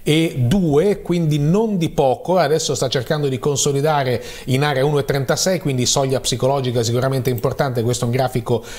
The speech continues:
a cinque minuti. Tornando al daily,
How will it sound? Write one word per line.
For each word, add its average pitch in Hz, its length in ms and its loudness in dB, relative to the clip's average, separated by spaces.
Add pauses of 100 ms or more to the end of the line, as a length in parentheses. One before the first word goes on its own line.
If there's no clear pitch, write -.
(120)
a 120 180 0
cinque 214 460 0
minuti. 127 500 0
Tornando 123 540 0
al 117 120 0
daily, 127 480 0